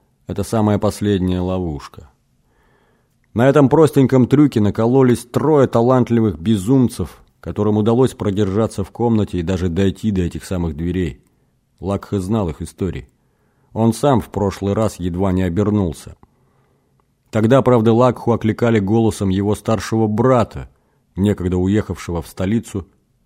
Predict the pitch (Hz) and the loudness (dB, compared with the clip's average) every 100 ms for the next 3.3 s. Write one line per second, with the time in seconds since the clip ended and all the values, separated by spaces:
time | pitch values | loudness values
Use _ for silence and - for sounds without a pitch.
0 | - 95 - 104 - 127 117 113 92 101 | -8 -8 -4 -4 -2 0 2 2 0 -4
1 | - 101 - 107 - 123 110 95 - 98 | -4 -4 -2 -4 -2 0 0 0 -4 -4
2 | 95 - 90 - 98 95 104 98 - 85 | -4 -6 -10 -4 -2 -2 -4 -6 -6 -6
3 | 69 67 | -8 -12